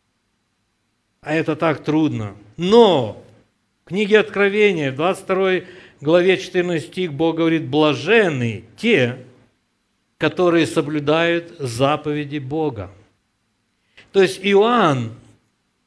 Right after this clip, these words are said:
передаёт слова, которые он получает в этом видении. После, э, это, мы читали де-, в двадцать первой главе, где мы читали о небесном Иерусалиме, и в двадцать второй главе он передаёт слова Божьи.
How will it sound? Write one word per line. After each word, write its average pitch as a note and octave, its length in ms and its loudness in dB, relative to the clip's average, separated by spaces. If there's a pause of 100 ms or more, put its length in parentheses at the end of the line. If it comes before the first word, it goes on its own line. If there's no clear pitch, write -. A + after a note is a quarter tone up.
(340)
передаёт G#3+ 600 4
слова, G3 640 0
которые G3+ 500 2
он G#3+ 160 0
получает G3 640 2
в D#3+ 60 -4
этом F#3 260 -2
видении. D#3 720 -2 (920)
После, G3+ 280 6
э, - 20 8 (400)
это, F3 180 -6
мы D#3+ 300 -6
читали G3+ 420 0
де-, F3+ 240 -4
в E3 100 -6
двадцать E3+ 360 -2
первой F#3+ 320 2
главе, F3 320 2
где D#3 160 -4
мы D#3+ 100 -6
читали E3 320 -4
о D3+ 80 0
небесном D#3 420 -4
Иерусалиме, D#3+ 460 -8
и D#3+ 60 -6
в D#3+ 100 -12
двадцать G3+ 240 0
второй F#3+ 200 -2
главе G3 260 0
он F#3+ 100 -2
передаёт F#3+ 580 -2
слова F3+ 640 -4 (380)
Божьи. B2 580 -2